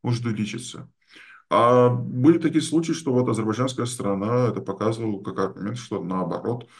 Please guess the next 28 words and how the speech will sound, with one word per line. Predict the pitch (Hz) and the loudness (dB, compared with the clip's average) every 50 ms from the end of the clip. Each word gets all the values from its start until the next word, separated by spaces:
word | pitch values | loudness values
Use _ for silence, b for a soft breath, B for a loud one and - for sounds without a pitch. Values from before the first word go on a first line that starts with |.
| B B B - | B B B -2
то, | - 113 113 | -2 -2 -2
что, | - - 123 113 104 107 B B B B B B B B B B B B B _ - | 0 0 0 0 0 0 B B B B B B B B B B B B B _ 0
а, | - 117 120 123 120 120 117 117 113 117 120 | 2 4 6 6 6 4 4 2 2 2 2
российские | 113 117 123 123 123 - 135 131 123 - - 120 113 113 110 107 | 4 4 4 4 4 2 0 0 0 -2 -2 0 2 4 4 4
погранвойска | 107 123 113 107 113 113 113 113 113 - - 120 | 4 2 2 2 2 0 2 2 0 0 -2 -4
ещё | 113 - - 113 | -6 -4 -4 -4
находятся, | 107 110 113 110 - - 139 127 127 110 98 - - - 107 | -2 -2 -2 -2 -2 0 0 0 0 0 -4 -8 -6 -4 -2
э, | 101 101 101 101 101 101 101 101 101 101 92 107 107 107 107 104 | -2 0 0 0 -2 -2 -2 -2 -4 -2 -2 -2 0 0 0 0
на | 104 110 107 | -2 -4 -2
границе | - 110 110 110 110 117 | -2 -2 -2 -2 0 -2
Армении | 107 107 110 107 | -2 0 -2 -2
и | 107 | -2
Азербайджана, | 107 107 110 110 120 123 185 214 220 208 | -2 -4 -4 -4 -2 -2 -2 -2 -2 -2
это | 190 190 185 185 170 | -2 -2 -2 -2 -4
показатель | - - 127 120 113 131 131 131 127 | -4 0 0 0 2 4 2 2 2
того, | 113 113 127 139 | 2 0 -2 -2
что | 127 - 123 | -4 -4 -4
наоборот, | 117 113 131 131 123 135 127 107 95 - | -2 0 0 0 0 0 0 0 -2 -4
внутри | - 98 98 98 - 120 | -6 -10 -8 -6 -4 -2
Армении | 113 104 101 110 131 165 180 175 170 170 151 | -2 -2 0 0 0 0 0 0 0 0 -2
в | 117 110 127 | 0 0 0
этом | 127 127 123 110 | 0 0 -2 -6
плане | 110 120 120 120 113 107 | -4 -4 -4 -4 -4 -6
там | 117 107 104 | -6 -6 -6
есть | 101 101 101 - 104 | -6 -6 -8 -8 -12
усилия. | 104 - - 127 - - 123 - _ _ B B B B B B B B B B | -12 -12 -12 -14 -14 -16 -20 -20 _ _ B B B B B B B B B B
А, | - - 123 123 120 120 120 120 120 120 120 120 117 117 - - - - - _ _ | 4 6 8 8 8 8 6 6 6 6 6 4 4 4 2 0 -2 -6 -12 _ _
но | - 120 131 135 165 196 214 226 233 214 - - - - | -6 -2 0 2 4 4 6 6 6 4 2 0 -12 -18